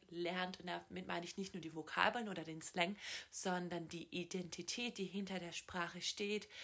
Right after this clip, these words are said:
die verändert einen. Und ich glaube, da würde mir jeder vor zustimmen, der zweisprachig aufgewachsen ist.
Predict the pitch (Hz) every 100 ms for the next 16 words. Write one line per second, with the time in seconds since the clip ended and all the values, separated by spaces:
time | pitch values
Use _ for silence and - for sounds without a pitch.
0 | - - - _ _ _ - 190 185 196
1 | 190 - 180 175 170 165 160 160 - 175
2 | 170 170 - - - - - - 208 247
3 | 247 220 214 208 196 175 190 269 254 247
4 | 226 233 233 - - - 285 294 - 285
5 | 285 285 - 185 180 185 185 - 208 233
6 | - - 220 226 233 - 220 226 226 220
7 | 220 - - 233 233